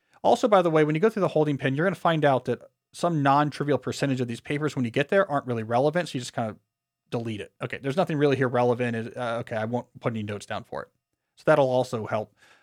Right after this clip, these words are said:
slow you down, and eventually the growth gets slower and slower and slower until you're rarely finding new papers and you've processed most of the papers from the holding pin.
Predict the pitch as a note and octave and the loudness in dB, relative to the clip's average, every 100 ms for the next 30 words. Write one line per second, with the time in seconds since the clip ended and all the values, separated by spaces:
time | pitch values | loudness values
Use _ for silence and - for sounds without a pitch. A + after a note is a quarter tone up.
0 | _ - D3 C3 A#2 F3 G#3 F#3+ E3+ D#3+ | _ -8 0 2 2 4 4 4 0 0
1 | F#3+ F#3+ E3 C3+ D3 D3+ - B2 - D#3+ | 0 0 -2 0 2 2 0 -6 -2 2
2 | D#3+ D3+ - C#3 B2 A#2 - G#3 G3 E3+ | 2 2 0 0 2 0 2 4 4 2
3 | D#3+ C#3+ B2+ D3+ D#3+ E3 D3 D#3 C#3+ C3 | -2 -2 0 4 4 4 0 0 -2 0
4 | B2+ A2+ D#3+ D#3 D3+ C3 B2+ B2 - D3 | -4 -2 -4 -2 0 0 -2 -4 -2 0
5 | - C#3+ - B2+ - - B2 B2 - A2+ | 0 -2 -4 -6 -8 -8 -6 -6 -6 -6
6 | A2 A#2 A2 A2 E2 | -6 -6 -6 -8 -10